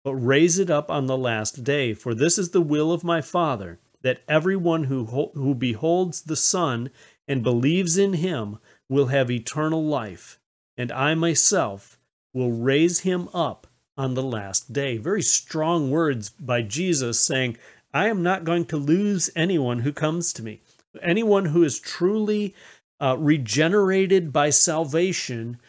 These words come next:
will never be lost. Why? Because it is not only the will of Christ, but it is the will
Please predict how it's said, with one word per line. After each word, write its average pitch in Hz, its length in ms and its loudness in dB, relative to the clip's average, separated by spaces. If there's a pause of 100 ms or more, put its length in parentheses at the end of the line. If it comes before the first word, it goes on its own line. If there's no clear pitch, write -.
(160)
will 165 220 10
never 190 400 4
be 202 220 0
lost. - 800 2 (760)
Why? 147 640 0 (460)
Because 175 520 2
it 185 180 2
is 147 160 4
not 180 300 0
only 180 300 0
the 151 100 0
will 170 300 4
of 131 160 0
Christ, 180 500 -2
but 151 240 0
it 175 140 4
is 170 340 4
the 156 160 2
will 190 600 4